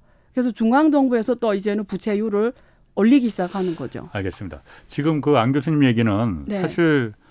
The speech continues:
Speaker 2: 여기 경제쇼에 나왔던 여러분들, 이제 그 헝다그룹 얘기하면서도 그 해석하고 사실 좀 많이 차이가 있어서, 어, 저도 하여튼 여러 가지 다양한 의견을, 근데 또 논리적으로 보면은 굉장히 또 안 교수님 말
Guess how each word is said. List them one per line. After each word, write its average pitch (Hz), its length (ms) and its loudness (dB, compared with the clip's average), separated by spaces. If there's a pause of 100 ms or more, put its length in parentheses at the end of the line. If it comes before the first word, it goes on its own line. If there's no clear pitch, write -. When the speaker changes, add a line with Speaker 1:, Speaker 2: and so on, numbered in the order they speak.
(380)
Speaker 2:
여기 131 200 0
경제쇼에 165 600 2
나왔던 156 340 0
여러분들, 151 680 2
이제 139 180 0
그 139 140 0
헝다그룹 165 640 0
얘기하면서도 131 1040 0
그 131 400 2 (260)
해석하고 127 680 -2
사실 165 460 -4
좀 151 140 -4
많이 120 220 0
차이가 175 280 0
있어서, 123 580 0 (640)
어, 113 420 0 (100)
저도 165 160 0
하여튼 170 180 -2
여러 120 220 2
가지 190 160 0
다양한 143 420 2
의견을, 151 480 2 (320)
근데 185 220 -2
또 208 140 0
논리적으로 196 500 2
보면은 220 320 2 (160)
굉장히 180 380 0
또 208 240 2 (300)
안 127 160 2
교수님 165 300 2
말 151 320 4